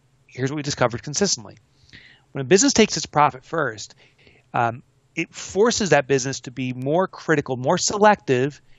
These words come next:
in what they do. Uh, i-, if you take your profit first and you don't have enough, enough money to run your businesses, you have to cut unnecessary costs, but you have to increase margin, which means you have to focus on your profitable products. Well,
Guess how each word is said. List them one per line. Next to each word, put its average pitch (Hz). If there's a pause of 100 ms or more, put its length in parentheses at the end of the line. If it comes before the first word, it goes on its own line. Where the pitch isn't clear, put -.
(160)
in 147
what 135
they 147
do. 151 (460)
Uh, 117 (100)
i-, - (140)
if -
you 139
take 202
your 185
profit 143
first 165 (360)
and 135
you 127
don't 165
have 143
enough, 139
enough 151
money 139
to 120
run 127
your 113
businesses, 135
you 127
have 131
to 113 (200)
cut -
unnecessary 143
costs, 170
but -
you 139
have 139
to 143
increase 127
margin, 160
which 113
means 147
you 143
have 131
to -
focus 170
on 123
your 110
profitable 120
products. 160 (560)
Well, 165